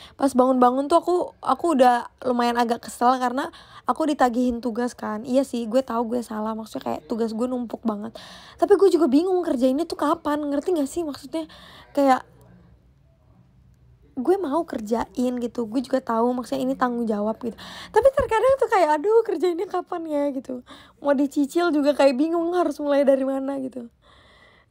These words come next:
Jadi kayak, eh, setelah dapet hal sederhana gini jadi kayak, iya sih bener, makin gede bahagia tuh makin sederhana sih, bener. Now ola, now, nggak bisa sih.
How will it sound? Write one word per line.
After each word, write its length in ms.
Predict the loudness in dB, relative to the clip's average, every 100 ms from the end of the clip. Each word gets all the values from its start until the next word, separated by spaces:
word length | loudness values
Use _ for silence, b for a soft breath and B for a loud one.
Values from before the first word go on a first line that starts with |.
| -4
Jadi 160 | -2 2
kayak, 260 | 4 4 2 b b b b b 2
eh, 260 | 4 6 4
setelah 320 | 2 4 4
dapet 360 | 6 2 0 -6
hal 160 | -4 -4
sederhana 640 | -2 0 0 0 -4 -2
gini 320 | -4 -4 -4
jadi 200 | -4 -4 -2
kayak, 200 | -4 -4 -16 b b b b b b b b _ _ -4
iya 160 | -2 -2
sih 160 | -4
bener, 480 | -6 -4 -4 -6 -6
makin 320 | -10 -8 -6
gede 240 | -4 -2 0
bahagia 400 | 0 0 -4 -6
tuh 160 | -8
makin 320 | -12 -10 -12 -10
sederhana 640 | -8 -8 -8 -12 -12 -16 -18
sih, 240 | -20 -18
bener. 280 | -16 -14 -16 _ _ _ _ _ _ _ b b b b b b _ _ _ _ _ _ _ _ _ _ _ _ _ _ _ _ _ _ _ _ _ _ _ _ _ _ _
Now 240 | -4 -2 2
ola, 320 | 2 2 -2
now, 320 | -4 -6 -8
nggak 260 | -6 -4 -4
bisa 340 | -4 -10 -12 -12
sih. 320 | -12 -16